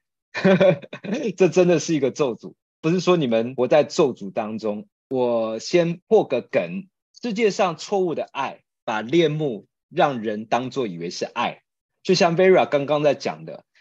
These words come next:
你因为恋慕某个人，所以呢，你会失去了自我，对他过度依赖、过度的重视与追求，并且你在当中你对他有所期待，所以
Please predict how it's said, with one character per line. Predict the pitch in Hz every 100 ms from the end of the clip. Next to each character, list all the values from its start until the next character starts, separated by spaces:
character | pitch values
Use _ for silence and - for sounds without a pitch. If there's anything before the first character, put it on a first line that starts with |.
| -
你 | 127 123
因 | 185 190 208
为 | 185
恋 | 180 196
慕 | 175 185
某 | 135 107 87
个 | 117
人， | 104 95 98 92 123 - _ _ _ _
所 | - 175
以 |
呢， | 156 131 127
你 | 127
会 | 107 151
失 | 131 - 143
去 | - 151
了 | 98
自 | - 160
我， | 113 92 - _
对 | 156
他 | 120 123
过 | 123 - 160
度 | 127 135 127 - _
依 | 175 156 165
赖、 | 165 107 - _ _ _
过 | 180 156
度 | 170 143
的 | 107
重 | 98 175 147 117
视 | - 143
与 | 104 85
追 | - 113 110
求， | 113 - - _ _ _ _ _ -
并 | 185
且 | 165 139
你 | 113
在 | 147
当 | 135 127 131
中 | 127 123
你 | 98
对 | 117
他 | 107 107
有 | 95 95
所 | -
期 | 67 - - 76
待， | 95 - - _ _ -
所 | - 139
以 | 139 107